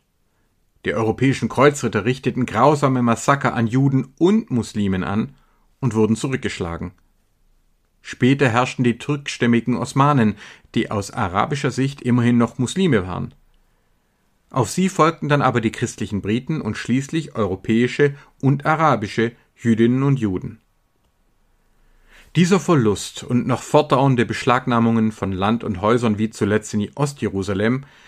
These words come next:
werden daher in großen Teilen der arabischen Welt noch immer als eine Abfolge aus Demütigungen und Bedrohung ihrer Heiligtümer betrachtet.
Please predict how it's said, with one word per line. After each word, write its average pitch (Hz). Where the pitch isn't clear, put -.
werden 135
daher 123
in 113
großen 139
Teilen 92
der 92
arabischen 107
Welt 104
noch 104
immer 143
als 113
eine 110
Abfolge 139
aus -
Demütigungen 120
und 175
Bedrohung 139
ihrer 113
Heiligtümer 135
betrachtet. -